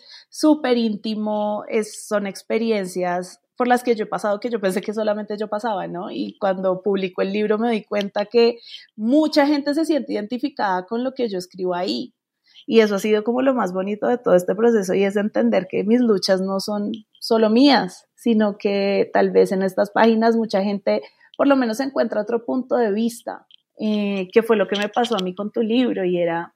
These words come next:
yo no sabía que existía un mundo por fuera de el noventa sesenta noventa, y tu libro fue la introducción a eso,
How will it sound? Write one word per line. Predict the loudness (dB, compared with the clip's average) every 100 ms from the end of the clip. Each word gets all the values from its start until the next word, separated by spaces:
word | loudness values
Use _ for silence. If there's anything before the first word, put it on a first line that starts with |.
| -8
yo | -4
no | -2 -2
sabía | 0 2 4 4
que | 2
existía | 0 -2 0 2 2
un | 2 2
mundo | 4 4 4 2
por | -2
fuera | 0 0 4 4
de | 4 4 4 2 -4 _ _ -6
el | 0 0
noventa | 0 0 -2 -2
sesenta | -2 -2 -2 -4
noventa, | -4 -4 -6 -12 _ _
y | 0 4 4 2
tu | 4 6
libro | 6 6 4
fue | 4
la | 2
introducción | 2 2 2 0 -2 0 0
a | -2
eso, | -4 -6